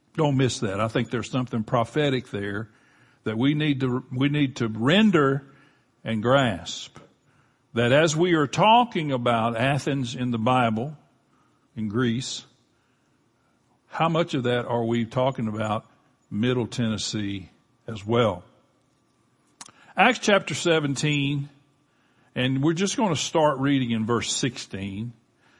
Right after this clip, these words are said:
I am gonna read, um, through, uh, verse thirty-four, which is the end of the chapter. Uh, and so if you can and wouldn't mind standing,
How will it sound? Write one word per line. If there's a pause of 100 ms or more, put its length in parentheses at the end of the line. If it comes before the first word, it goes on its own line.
(300)
I
am
gonna
read, (200)
um, (920)
through, (1080)
uh,
verse
thirty-four,
which
is
the
end
of
the
chapter. (840)
Uh,
and
so
if
you
can
and
wouldn't
mind
standing,